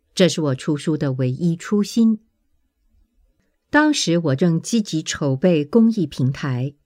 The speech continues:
作为一个有四十五年资历的观光界老兵，我一路见证了台湾改变的过程，也参与无数行销台湾、包装台湾的构想。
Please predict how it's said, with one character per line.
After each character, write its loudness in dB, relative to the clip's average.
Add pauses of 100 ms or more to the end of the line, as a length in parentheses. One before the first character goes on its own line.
(540)
作 2
为 0
一 -4
个 0
有 -2
四 0
十 -2
五 -2
年 0
资 -2
历 0
的 -4
观 -2
光 2
界 0
老 -4
兵， 4 (280)
我 4
一 2
路 2
见 2
证 0
了 -2
台 -4
湾 2
改 -2
变 0
的 -4
过 0
程， -2 (280)
也 2
参 0
与 2
无 -2
数 0
行 -2
销 0
台 -4
湾、 0 (200)
包 0
装 -2
台 -6
湾 0
的 -2
构 2
想。 -6